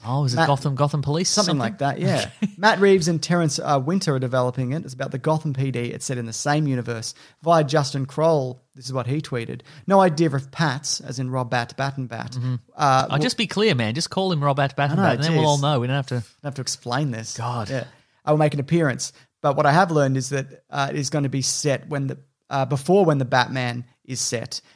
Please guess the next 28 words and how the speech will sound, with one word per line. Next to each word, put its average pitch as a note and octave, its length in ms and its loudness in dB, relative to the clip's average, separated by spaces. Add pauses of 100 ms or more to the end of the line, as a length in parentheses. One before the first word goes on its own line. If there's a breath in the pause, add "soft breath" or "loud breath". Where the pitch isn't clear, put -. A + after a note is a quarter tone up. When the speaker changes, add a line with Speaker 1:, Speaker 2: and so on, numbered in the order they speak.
(140 soft breath)
Speaker 2:
And C#3 240 0
dive C#3 280 6
into C3 160 -2
how C3 160 2
Gotham B2+ 320 -2
became B2 320 -4
corrupt B2 360 -4
and B2 140 -4
infested A#2 420 -4
with A#2 140 -12
criminals. A#2+ 480 -6 (140)
So C#3+ 160 0
it's C3+ 140 -4 (100)
the C3+ 100 -8
T D3+ 120 2
V C3 100 2
show B2+ 120 -2
Gotham. A#2+ 420 -2
Speaker 1:
They're B2+ 100 2
just B2 200 0
gonna A#2+ 140 2
replay A2+ 420 2
the G#2 60 -2
T A#2 140 0
V G#2 100 0
show G2+ 180 -4
Gotham. G2+ 160 0
Speaker 2:
Yeah, G2 160 0